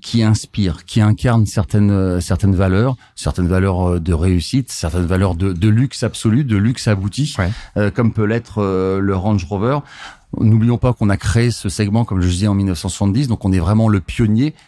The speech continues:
Speaker 1: et être le pionnier en termes de marketing a vraiment des avantages compétitifs très importants. Donc on a cette assise, cette solidité en disant on a été capable
Speaker 2: Il y a
Speaker 1: de le
Speaker 2: l'historique,
Speaker 1: faire.
Speaker 2: quoi.
Speaker 1: L'historique est là, les fondamentaux sont en place.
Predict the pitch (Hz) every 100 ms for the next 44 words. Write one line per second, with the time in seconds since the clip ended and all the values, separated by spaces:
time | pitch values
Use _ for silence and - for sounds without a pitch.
0 | - 95 104 110 101 85 - 123 127 120
1 | 101 101 98 95 - 110 117 113 92 87
2 | 101 101 95 95 95 95 107 101 - 98
3 | 95 - 101 98 - 98 95 87 90 147
4 | 123 - 95 95 110 - 87 104 - -
5 | 139 - 87 - 123 110 107 - 120 98
6 | 95 107 101 92 107 98 101 104 101 92
7 | 98 120 104 - 113 - 123 131 120 131
8 | 123 123 113 98 98 101 113 110 110 110
9 | 110 - 95 95 - 147 -